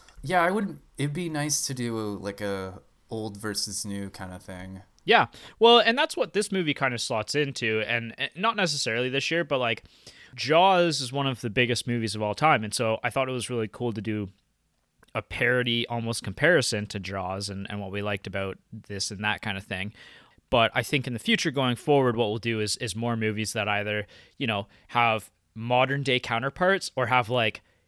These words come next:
Speaker 2: way back when, uh, counterparts to them kind of thing.
Speaker 1: Yeah. That's kind of the other thing is, is this movie really a direct parody of Jaws, or is it more of, like, kind of a, like, a bootleg knockoff version of Jaws?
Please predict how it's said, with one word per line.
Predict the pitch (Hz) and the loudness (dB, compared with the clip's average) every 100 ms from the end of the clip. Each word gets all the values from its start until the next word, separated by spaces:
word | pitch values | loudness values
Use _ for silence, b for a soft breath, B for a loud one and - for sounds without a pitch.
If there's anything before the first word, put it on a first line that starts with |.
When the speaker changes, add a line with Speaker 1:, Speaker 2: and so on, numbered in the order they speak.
| _ _ _ _ | _ _ _ _
Speaker 2:
way | 123 156 170 156 | -2 6 10 10
back | 147 131 120 - | 8 4 4 0
when, | 127 117 104 101 - _ | 2 2 2 -6 -12 _
uh, | 110 101 95 95 | -2 0 0 -2
counterparts | 107 127 101 95 - 92 - | -2 -2 -2 -2 -4 -4 -4
to | - | -6
them | 90 90 | -8 -8
kind | 104 101 | -8 -8
of | 92 | -8
thing. | - 92 - | -10 -12 -10
Speaker 1:
Yeah. | 156 156 151 139 113 98 95 90 101 98 _ _ _ _ | -8 -8 -6 -4 -4 -4 -4 -8 -10 -18 _ _ _ _
That's | 240 | -6
kind | 247 349 | 0 0
of | 302 | 2
the | |
other | 170 185 | 0 -2
thing | 135 113 | -4 -4
is, | 101 - | -4 -6
is | - 143 | -6 -4
this | 240 | -2
movie | 277 302 254 | 0 2 0
really | 120 123 135 131 127 | 0 -2 -2 -2 -4
a | 107 | -6
direct | 107 101 104 101 - - | -6 -2 -2 -4 -8 -10
parody | - 98 101 113 123 131 | -10 -6 -6 -4 -6 -6
of | 127 | -8
Jaws, | - 127 131 139 151 143 - _ | -6 -4 -2 -2 -4 -4 -8 _
or | 120 | -4
is | 113 | -4
it | 113 | -4
more | 110 117 120 | -6 -4 -4
of, | 110 | -2
like, | 107 101 | -6 -6
kind | 117 110 | -6 -4
of | 101 | -2
a, | 98 92 90 - _ _ | -2 -4 -8 -14 _ _
like, | 123 120 | -2 0
a | 110 | -2
bootleg | 104 110 131 131 120 110 104 101 98 | -4 -4 -2 -2 -4 -2 -2 -2 -6
knockoff | 101 101 98 - 90 87 - | -4 -2 -4 -4 -8 -8 -10
version | 90 90 92 | -10 -10 -14
of | 85 - | -16 -16
Jaws? | 85 80 85 90 - | -16 -14 -14 -6 -6